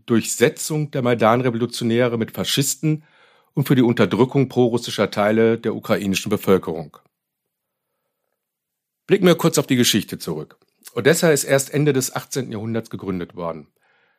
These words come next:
Die Geschichte der Stadt ist entscheidend mitgeprägt worden von Jüdinnen und Juden.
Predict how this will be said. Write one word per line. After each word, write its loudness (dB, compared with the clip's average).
Die -4
Geschichte 2
der 6
Stadt 0
ist -8
entscheidend 0
mitgeprägt -4
worden 2
von 0
Jüdinnen 0
und -2
Juden. -4